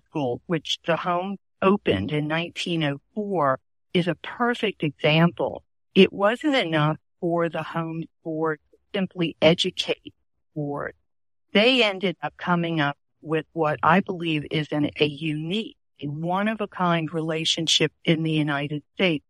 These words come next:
between a religious institution of any kind and a co-ed, non-secular college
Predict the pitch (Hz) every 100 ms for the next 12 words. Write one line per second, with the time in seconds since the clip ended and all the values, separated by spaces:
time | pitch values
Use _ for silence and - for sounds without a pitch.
0 | - 147 - 165 160 147 147 160 175 214
1 | 202 180 165 _ _ - 160 156 165 143
2 | 139 143 160 - 151 139 135 135 - _
3 | _ _ - 151 143 127 _ _ - 208
4 | 220 185 160 147 _ _ _ 151 139 160
5 | 196 220 208 - - _ 165 147 143 139
6 | - _ _ _ - 175 196 220 196